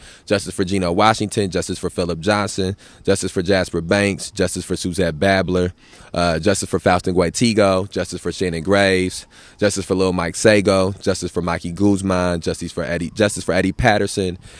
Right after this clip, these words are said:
and justice for Joseph McCormick. We outside. End of Policing. Go get that, uh,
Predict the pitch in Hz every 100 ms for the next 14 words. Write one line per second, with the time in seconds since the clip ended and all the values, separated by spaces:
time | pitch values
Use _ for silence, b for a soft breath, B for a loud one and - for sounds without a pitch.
0 | b b 95 104 101 98 92 87 87 85
1 | 82 - 76 69 - - - 90 104 95
2 | - 71 - - - - - _ _ _
3 | _ _ _ _ _ _ _ _ - 98
4 | 113 120 113 113 117 92 85 95 107 104
5 | 101 - 90 90 85